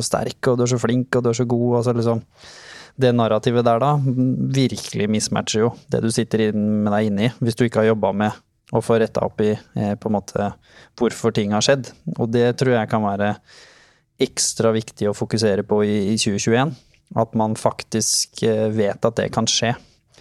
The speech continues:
Og det er kanskje en av hovedgrunnene til at man også skal røske litt opp i gammel moro, da.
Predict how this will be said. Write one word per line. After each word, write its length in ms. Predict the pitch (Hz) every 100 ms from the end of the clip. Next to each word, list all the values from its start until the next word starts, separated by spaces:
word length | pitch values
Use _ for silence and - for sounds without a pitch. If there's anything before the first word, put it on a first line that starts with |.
| _ _ _
Og 160 | - 113
det 200 | 117 123
er 100 | 151
kanskje 300 | 147 117 113
en 100 | 104
av 80 | 107
hovedgrunnene 640 | 113 98 101 98 98 101
til 140 | 101 104
at 80 | 101
man 160 | 98
også 220 | 101 - 104
skal 160 | 107 104
røske 320 | 107 - 107
litt 140 | 104 101
opp 240 | 98 -
i 80 | 104 107 - _ - - - _ -
gammel 320 | 127 110 101
moro, 300 | 120 123 117
da. 60 | 151